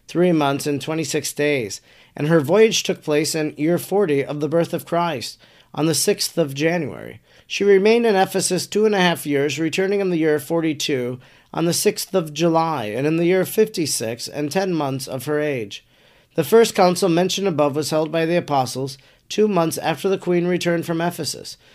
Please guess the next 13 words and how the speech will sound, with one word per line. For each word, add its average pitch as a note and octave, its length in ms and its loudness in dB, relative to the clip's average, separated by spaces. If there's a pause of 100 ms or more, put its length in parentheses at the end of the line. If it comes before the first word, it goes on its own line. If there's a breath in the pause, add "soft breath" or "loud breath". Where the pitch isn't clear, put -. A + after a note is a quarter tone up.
(140 soft breath)
so - 180 0
that D3+ 200 4
during F3+ 220 2
the G3 80 0
council F3+ 380 2
the F3 60 0
Most D3+ 260 0
Blessed E3 280 -2
Mary D#3 260 0
completed C#3 520 -2
her C3+ 140 0
fifty-seventh C#3 1040 -4
year. B2 460 -2